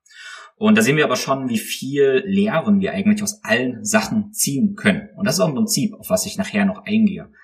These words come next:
Wie wir mit allen Sachen, die wir machen, ähm, die als Vehikel nutzen können, um auf verschiedenen Metaebenen zu lernen.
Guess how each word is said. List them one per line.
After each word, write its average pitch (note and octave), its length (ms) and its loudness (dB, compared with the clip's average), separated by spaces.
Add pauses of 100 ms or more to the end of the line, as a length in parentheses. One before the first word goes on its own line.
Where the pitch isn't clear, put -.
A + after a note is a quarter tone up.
(180)
Wie G#2 140 0
wir G#2+ 80 6
mit G#2 240 2
allen B2 360 0
Sachen, F#3+ 440 -2
die G#2 140 -2
wir - 80 0
machen, - 420 -2 (440)
ähm, A3 380 4 (200)
die G#3+ 140 -6
als - 160 -6
Vehikel - 380 2
nutzen - 300 2
können, A#2+ 440 -2
um A2 420 4
auf - 120 -12
verschiedenen A2+ 600 0
Metaebenen G2 1040 0
zu - 160 -4
lernen. F#2 460 -2